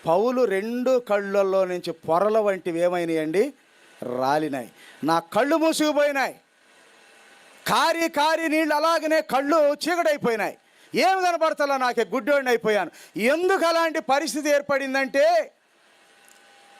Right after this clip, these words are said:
అలాగ నేను ఆ బాధను అనుభవించలేక పెద్దగా కేకేసి ఇలాగ అంటున్నాను, "నిజంగా దేవుడుంటే,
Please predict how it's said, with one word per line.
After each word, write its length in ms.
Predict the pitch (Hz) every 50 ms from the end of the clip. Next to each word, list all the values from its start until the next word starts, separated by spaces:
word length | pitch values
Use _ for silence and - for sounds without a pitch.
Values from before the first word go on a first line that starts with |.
| - - - - - - - -
అలాగ 400 | - 180 240 302 330 339 330 330
నేను 260 | 330 311 320 311 302
ఆ 100 | 302 294
బాధను 500 | 277 185 - 220 262 302 330 339 330 311
అనుభవించలేక 960 | 302 302 311 302 311 302 - 302 294 285 294 277 285 277 294 320 330 294 226 - _ _ _ _ _ _ _ _ _ _ _ -
పెద్దగా 580 | - 254 311 330 330 226 220 320 320 311 311 311
కేకేసి 580 | 302 - 262 269 311 262 294 294 285 285 -
ఇలాగ 240 | 262 262 262 254 233
అంటున్నాను, 540 | 247 247 247 - 254 247 240 233 208 160 143 - _ _ _ _ - - - - - -
"నిజంగా 500 | 165 214 277 277 294 349 349 339 339 339
దేవుడుంటే, 880 | 330 269 302 311 320 320 320 320 320 311 302 - 311 320 311 277 208 -